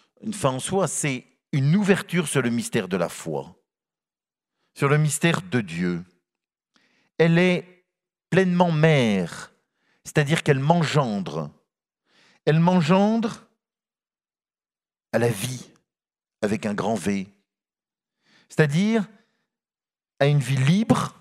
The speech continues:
et je reviens sur la question de la liberté, et fructueuse. Elle m'engendre à,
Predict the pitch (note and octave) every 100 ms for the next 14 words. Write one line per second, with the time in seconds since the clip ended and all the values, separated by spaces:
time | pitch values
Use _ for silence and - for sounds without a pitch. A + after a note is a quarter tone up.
0 | - G2+ G2+ G#2 A2 B2 A2+ G#2 A2 A2
1 | G#2 G2+ G2+ G2+ - D3 F3+ G#3 _ _
2 | _ _ _ - C#3 - G3 - F3+ E3+
3 | B2 E2+ F#2 E2 _ _ _ _ _ _
4 | _ _ _ _ _ _ _ _ _ _
5 | _ _ _ _ _ _ - C#3+ D#3 E3
6 | F#3 G#3 D#3 C#3+ B2+ A#2 G#2 G2 _